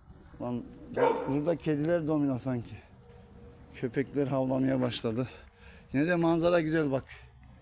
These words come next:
Çok sayıda köpek. Ye, pis, pis, pis.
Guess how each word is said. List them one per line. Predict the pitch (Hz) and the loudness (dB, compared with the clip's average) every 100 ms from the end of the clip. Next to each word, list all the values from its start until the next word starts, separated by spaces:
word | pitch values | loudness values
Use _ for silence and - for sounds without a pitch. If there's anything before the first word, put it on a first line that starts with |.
| - - - - - - | -20 -20 -20 -16 -14 -4
Çok | 156 | -4
sayıda | - 160 151 147 | 0 2 4 2
köpek. | 143 143 - 143 - - | 2 -2 0 -2 -2 0
Ye, | 165 | 0
pis, | - - | 2 -2
pis, | - | -2
pis. | - - | -2 -4